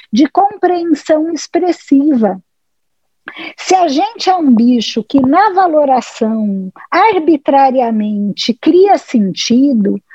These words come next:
a arte, desde um sempre, é uma máquina de sentidos.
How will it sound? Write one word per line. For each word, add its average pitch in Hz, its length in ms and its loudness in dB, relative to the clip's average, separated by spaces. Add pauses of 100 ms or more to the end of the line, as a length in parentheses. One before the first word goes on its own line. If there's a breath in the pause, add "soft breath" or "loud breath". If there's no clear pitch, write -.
(140)
a 339 100 -2
arte, 311 880 -2 (260 loud breath)
desde 320 580 4
um 240 180 0
sempre, 262 920 -2 (760)
é 302 80 2
uma 339 200 2
máquina 311 560 2
de 254 80 0
sentidos. 254 1120 0